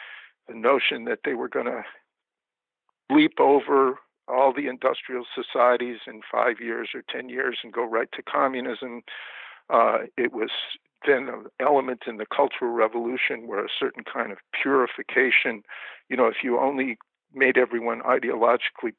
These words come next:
pure, everything would be fine. Uh, and then in the United States, it intersected pretty strongly with a sort of new left, uh, culture of, you know, just will. You know, we will just,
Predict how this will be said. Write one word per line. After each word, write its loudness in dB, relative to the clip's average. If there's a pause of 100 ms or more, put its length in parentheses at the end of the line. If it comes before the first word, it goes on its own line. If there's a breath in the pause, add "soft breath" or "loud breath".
pure, 2 (380)
everything -8
would -14
be -12 (140)
fine. 4 (840 loud breath)
Uh, 6 (100)
and 0
then 4
in -2
the -8
United 0
States, 4 (100)
it -4 (260)
intersected -2 (560)
pretty -6
strongly 0
with -4 (360)
a 0 (100)
sort 2
of -4
new -2
left, 4 (760 loud breath)
uh, 2 (260)
culture 2
of, 0 (360)
you -4
know, -2 (240)
just 0
will. 6 (200)
You -8
know, -2
we -6
will -2
just, -2